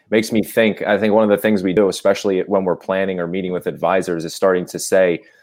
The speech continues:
like, "Oh, I, I don't have, how much time do you have to market? What are you gonna allocate? And what are you spending your time on now?"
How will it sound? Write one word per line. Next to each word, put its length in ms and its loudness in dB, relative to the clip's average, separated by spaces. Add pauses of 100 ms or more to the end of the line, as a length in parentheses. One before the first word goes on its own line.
(220)
like, 280 2
"Oh, 100 6
I, 240 2
I 20 2
don't 200 2
have, 140 0
how 100 -2
much 180 -2
time 280 -2
do 80 -4
you 60 -2
have 180 -2
to 80 -14
market? 460 -2 (480)
What 160 0
are 20 2
you 80 4
gonna 260 -2
allocate? 520 0
And 100 -2
what 80 2
are 60 -2
you 40 -2
spending 360 -6
your 80 -8
time 340 -2
on 220 0
now?" 340 0